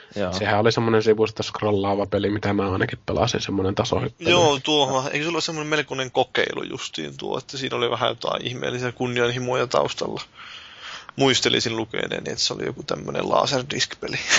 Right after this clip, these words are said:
Speaker 3: <laughs>
Speaker 1: Joo, niin se oli silloin aikoinaan, joo.
Speaker 2: Joo.
Speaker 1: Tuli, että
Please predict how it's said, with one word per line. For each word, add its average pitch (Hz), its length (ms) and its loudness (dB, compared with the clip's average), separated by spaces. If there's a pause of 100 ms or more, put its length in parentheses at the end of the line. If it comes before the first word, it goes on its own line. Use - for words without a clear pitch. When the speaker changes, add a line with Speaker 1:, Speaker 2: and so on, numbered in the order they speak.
(360)
Speaker 3:
<laughs> - 440 -20
Speaker 1:
Joo, 110 240 6
niin 107 140 4
se 110 80 2
oli 107 120 0
silloin 104 220 2
aikoinaan, 92 500 2
joo. 76 200 -4 (540)
Speaker 2:
Joo. 98 140 0 (220)
Speaker 1:
Tuli, - 200 -12
että - 260 -18